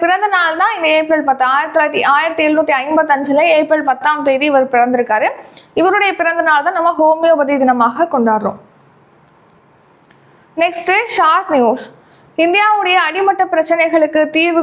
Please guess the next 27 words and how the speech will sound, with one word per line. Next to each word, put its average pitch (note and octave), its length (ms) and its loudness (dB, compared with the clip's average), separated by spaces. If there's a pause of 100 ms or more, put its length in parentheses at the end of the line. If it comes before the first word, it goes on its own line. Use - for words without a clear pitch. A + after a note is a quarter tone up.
காண்பதற்காக C4 640 -2 (100)
பாத்தீங்கன்னா A#3 400 0 (380)
ஜீரோ F#4+ 320 2 (200)
லேப்ஸ் D4+ 380 -4
மற்றும் E4+ 320 0 (440)
பிரவர்த் F4 460 0 (180)
ஃபவுண்டேஷனோட D4 760 2 (140)
இணைஞ்சு B3 360 -2 (280)
செயற்கை F4+ 400 0
நுண்ணறிவுக்கான D4+ 720 -2
உயர் D#4+ 260 -2
சிறப்பு C#4 280 0
மையத்தை B3 280 0 (100)
சென்னை D4+ 260 0 (140)
ஐ - 20 -8 (100)
ஐ D#4 120 0
டி C#4 140 0
ஆனது A#3+ 180 0 (100)
நிறுவ A#3+ 320 2
இருக்கு. G#3+ 220 -4 (540)
அடுத்து D#4+ 260 -2 (260)
சீனா, G#4 280 2 (300)
இப்போ C#4 140 -2 (120)
சீனாவுக்கு E4+ 400 -2
பார்த்தீங்கன்னா D4+ 400 0
கூடுதல் E4 380 2
வரி C4+ 120 0